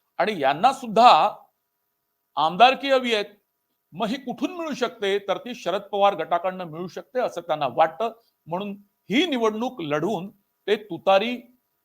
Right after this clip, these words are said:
या चिन्हावर निवडणूक लढवू शकतात, म्हणजे हा अजित पवारांना झटका असू शकतो. साताऱ्यातनं वाईचे भाजपचे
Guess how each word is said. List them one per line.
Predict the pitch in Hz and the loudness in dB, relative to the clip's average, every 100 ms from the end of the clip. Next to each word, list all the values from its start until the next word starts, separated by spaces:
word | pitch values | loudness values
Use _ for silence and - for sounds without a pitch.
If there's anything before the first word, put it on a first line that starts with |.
| _ 165 | _ -4
या | 240 240 | -2 -2
चिन्हावर | 175 170 226 | -2 2 0
निवडणूक | 196 156 190 226 | -2 -8 -8 -8
लढवू | 139 147 | -8 -6
शकतात, | - 240 - 113 - _ _ | -4 -6 -4 -6 -6 _ _
म्हणजे | 156 180 | -2 2
हा | 160 196 196 - _ | 8 8 6 -2 _
अजित | 208 208 247 | 4 4 2
पवारांना | 208 185 180 185 202 | 2 4 2 0 -4
झटका | 156 - - | -4 -6 -2
असू | 123 - | -4 -4
शकतो. | 123 - _ _ _ _ _ _ _ _ _ _ _ - | -20 -20 _ _ _ _ _ _ _ _ _ _ _ -20
साताऱ्यातनं | - 208 196 277 311 302 294 - 302 311 320 302 - - _ _ - 156 | 4 8 8 6 6 6 4 -2 2 4 6 4 -2 -16 _ _ -20 -2
वाईचे | 151 165 226 285 285 - - - 262 294 | 6 8 8 0 -6 -10 -16 -4 -2 -2
भाजपचे | 208 147 151 175 254 - - 269 277 262 | -4 -2 0 0 -2 -4 -4 -2 -2 -4